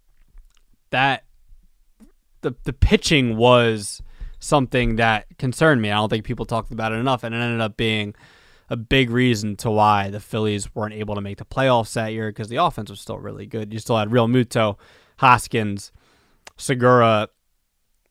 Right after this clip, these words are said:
who didn't have a great first year, but, um, Kutch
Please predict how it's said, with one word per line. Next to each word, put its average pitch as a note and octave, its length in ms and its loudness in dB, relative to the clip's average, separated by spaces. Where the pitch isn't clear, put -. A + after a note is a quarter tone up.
who D3+ 100 -8
didn't B2+ 180 0
have A#2 160 2
a G#2+ 80 -2
great A2 460 -2
first - 380 -10
year, G2 280 -8
but, G2 280 -12
um, - 340 -14
Kutch - 640 0